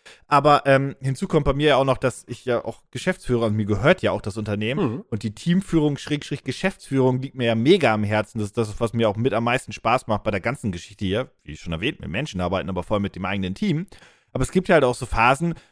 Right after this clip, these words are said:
Speaker 1: wo wir ja auch einfach intern mit uns selbst viel zu tun haben, weil
Speaker 2: Ja.
Speaker 1: irgendwas ist. Und sei es ein Umzug eines Büros.
Speaker 2: Ja,
Speaker 1: So nach dem
Speaker 2: stimmt,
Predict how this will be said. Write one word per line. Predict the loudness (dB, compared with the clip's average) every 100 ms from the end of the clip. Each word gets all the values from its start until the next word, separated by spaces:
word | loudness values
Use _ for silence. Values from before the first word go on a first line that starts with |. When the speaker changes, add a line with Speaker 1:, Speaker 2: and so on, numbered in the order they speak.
| _
Speaker 1:
wo | 2 6
wir | 6
ja | 6 6
auch | 2
einfach | -2 -4 -2 -2 -2 -2
intern | 0 2 0 2 2 2
mit | 0
uns | -2 0
selbst | 4 6 4 -2 -12
viel | -4 0 0
zu | -2
tun | -2 0 0
haben, | 0 2
weil | 4 6
Speaker 2:
Ja. | 8
Speaker 1:
irgendwas | 8 8 4 2
ist. | 4 0 0 -2
Und | 4 4 8
sei | 6 6
es | 2 0
ein | 0 4
Umzug | 4 4 -4 -4 0
eines | 0 0
Büros. | -2 2 4 2 4
Speaker 2:
Ja, | 4 6
Speaker 1:
So |
nach | 6
dem |
Speaker 2:
stimmt, | 6